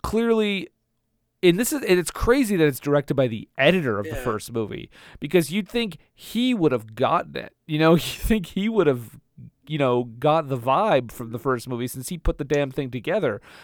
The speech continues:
Speaker 1: But it's the thing, obviously, where you get the, the people that make the sequel that watch the first one and think they get it, and they don't really get what the appeal was at all.
Speaker 2: Yeah, no, absolutely.
Speaker 1: So,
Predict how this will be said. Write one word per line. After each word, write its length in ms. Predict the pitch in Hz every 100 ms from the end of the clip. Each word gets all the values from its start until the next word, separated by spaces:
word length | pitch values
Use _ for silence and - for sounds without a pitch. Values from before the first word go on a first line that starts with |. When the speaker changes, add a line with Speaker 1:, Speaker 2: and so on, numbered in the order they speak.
| - -
Speaker 1:
But 300 | 143 139 135 - - _
it's 260 | - 156 -
the 100 | 156
thing, 280 | - 196 180
obviously, 560 | 147 151 165 - 156
where 140 | 127 131
you 140 | 120
get 220 | 131 139 - _
the, 300 | 127 113 113 -
the 80 | 131
people 220 | 131 151
that 100 | 160
make 200 | 143 135
the 80 | -
sequel 540 | - 151 147 143 143 - - - -
that 160 | 110
watch 300 | 110 127 -
the 80 | 139
first 360 | - 135 123 127
one 340 | 127 127 135 - _
and 200 | - 123
think 220 | - 151 143
they 120 | 135
get 220 | 131 123
it, 200 | 123 -
and 220 | 147 127 117
they 100 | 135
don't 200 | 135 -
really 260 | 135 120 110
get 300 | 123 107 -
what 220 | - 113 -
the 80 | 107
appeal 340 | - 117 107
was 260 | - 62 -
at 60 | 58
all. 320 | - - _ _
Speaker 2:
Yeah, 100 | 165 139 - _ _
no, 180 | 82 - _ 85
absolutely. 280 | - - -
Speaker 1:
So, 180 | -